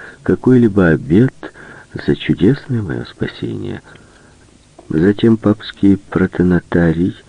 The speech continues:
схватил меня, положил поперек колен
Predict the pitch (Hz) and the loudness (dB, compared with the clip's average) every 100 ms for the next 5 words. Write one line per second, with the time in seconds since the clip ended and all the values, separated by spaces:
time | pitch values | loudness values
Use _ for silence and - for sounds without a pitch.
0 | - - - - - 92 - 78 73 71 | -20 -20 -18 -8 0 0 0 -2 0 -2
1 | 73 107 120 - - - - - - 92 | 0 -2 -4 -14 -20 -20 -20 -10 0 2
2 | 95 156 151 - - 69 65 - - 69 | 4 2 2 -4 -2 0 0 -4 -4 -2
3 | 58 78 | 2 0